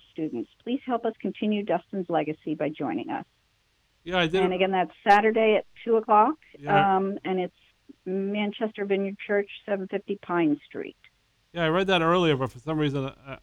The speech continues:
Speaker 2: I wanted to do it again, but the, my phone wouldn't, kept saying error when I tried to get all the information
Speaker 1: Yeah,
Speaker 2: out.
Speaker 1: right. Well,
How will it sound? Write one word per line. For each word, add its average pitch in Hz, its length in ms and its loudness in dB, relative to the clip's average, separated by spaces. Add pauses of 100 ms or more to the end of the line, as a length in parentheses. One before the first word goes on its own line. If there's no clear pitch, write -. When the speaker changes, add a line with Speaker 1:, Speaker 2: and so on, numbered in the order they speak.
(100)
Speaker 2:
I 131 40 -14
wanted 139 280 0
to 127 60 -4
do 143 140 2
it 139 60 4
again, 139 240 2
but 127 140 -2
the, 131 120 -14 (120)
my 127 140 -10
phone 147 340 4
wouldn't, 131 240 -2 (260)
kept 135 140 -10
saying 139 240 0
error 139 360 2
when 123 140 -16
I 120 80 -12
tried 139 200 -4
to 131 80 -4
get 131 140 -6
all 131 120 -4
the 127 80 -4
information 127 360 -4
Speaker 1:
Yeah, 190 60 6
Speaker 2:
out. 180 80 0
Speaker 1:
right. 196 340 8
Well, 233 140 4